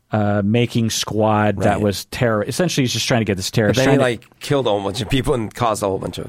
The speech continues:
Speaker 1: Right,
Speaker 2: mayhem.
Speaker 1: and then it, there was a picture of it. It was in the
Speaker 2: Yeah.
Speaker 1: news, uh, you know, agent
Speaker 2: Right.
Speaker 1: did bad thing in Africa, blah, blah. And i-, instead of just walking into the office like a regular agent would,
Speaker 2: Yeah.
Speaker 1: since he just became double O,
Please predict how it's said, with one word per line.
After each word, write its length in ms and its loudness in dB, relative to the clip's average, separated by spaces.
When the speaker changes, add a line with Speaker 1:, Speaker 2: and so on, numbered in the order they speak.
Speaker 1:
Right, 180 4
Speaker 2:
mayhem. 120 0
Speaker 1:
and 80 4
then 100 2
it, 160 0
there 100 2
was 80 0
a 40 -2
picture 440 0
of 140 2
it. 200 2
It 80 -2
was 100 -4
in 80 0
the 60 0
Speaker 2:
Yeah. 60 2
Speaker 1:
news, 500 2
uh, 60 -8
you 140 -2
know, 320 -4
agent 680 0
Speaker 2:
Right. 240 -14
Speaker 1:
did 240 0
bad 280 -2
thing 280 2
in 100 -2
Africa, 480 -2
blah, 220 -2
blah. 220 -2
And 480 2
i-, 80 -6
instead 340 2
of 80 2
just 200 -2
walking 460 2
into 160 4
the 140 2
office 500 0
like 180 2
a 220 0
regular 540 2
agent 440 0
would, 380 2
Speaker 2:
Yeah. 140 0
Speaker 1:
since 260 0
he 320 0
just 400 0
became 340 2
double 300 2
O, 320 0